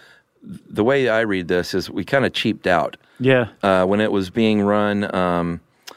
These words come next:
Speaker 1: by this guy, Stephen Pleasant, from, for thirty years, eighteen twenty to eighteen fifty-two, uh, thirty-two years, he ran, uh, a, an efficient,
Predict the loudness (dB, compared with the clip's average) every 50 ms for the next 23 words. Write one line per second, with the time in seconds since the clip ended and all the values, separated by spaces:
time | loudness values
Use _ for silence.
0 | _ _ _ _ 0 2 2 0 -2 0 0 0 0 0 -2 -4 0 0 2 2
1 | 0 -2 0 0 0 0 2 0 -4 -4 -4 -6 -4 -4 -2 -2 -2 -4 -4 -4
2 | -4 -6 -8 -10 -16 _ _ _ _ _ _ _ _ _ -4 -4 -4 -4 -2 _
3 | -2 0 0 0 0 0 0 -2 -2 -4 -4 -4 -4 -4 -2 -4 -4 -2 -2 -2
4 | 0 0 0 0 0 0 0 -2 -4 -4 -4 -6 -6 -4 -4 -6 -6 -6 -10 -4
5 | -2 0 0 0 -2 -4 _ _ -20 -20 -20 -20 _ _ _ _ -4 -4 -2 0
6 | 0 0 0 -2 -2 -2 -2 0 2 2 2 0 0 -2 -4 -2 0 0 0 2
7 | 2 0 0 -2 -4 -6 _ _ _ _ _ _ _ _ _ _ _ -2 0 0
8 | 0 0 0 0 0 0 -2 -2 -4 -2 -2 -2 0 -2 -2 0 0 -2 -2 -2
9 | -6 -14